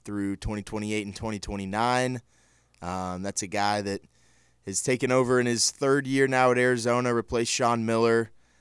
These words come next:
um, has taken it on by storm. I mean, he's sixty-one wins in his first two seasons. It was the most by any head coach in Division One history.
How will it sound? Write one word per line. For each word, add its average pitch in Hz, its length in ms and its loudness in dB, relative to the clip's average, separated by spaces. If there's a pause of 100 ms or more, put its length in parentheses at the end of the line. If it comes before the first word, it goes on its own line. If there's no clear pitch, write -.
(200)
um, 92 560 -6
has 98 220 -6
taken 117 340 -2
it 110 80 -2
on 110 200 2
by 107 140 2
storm. 110 360 -2
I 87 60 -6
mean, 87 140 -8
he's 92 480 -4 (580)
sixty-one 117 680 0
wins 110 300 0
in 104 60 -2
his 104 120 -4
first 110 280 -4
two 113 140 -4
seasons. 104 540 -4
It 98 100 -4
was 90 180 -10
the 98 80 -10
most 98 260 -4
by 98 160 -4
any 95 140 -6
head 92 220 -8
coach 98 300 -6
in 95 80 -8
Division 95 380 -8
One 92 140 -6
history. 110 680 -2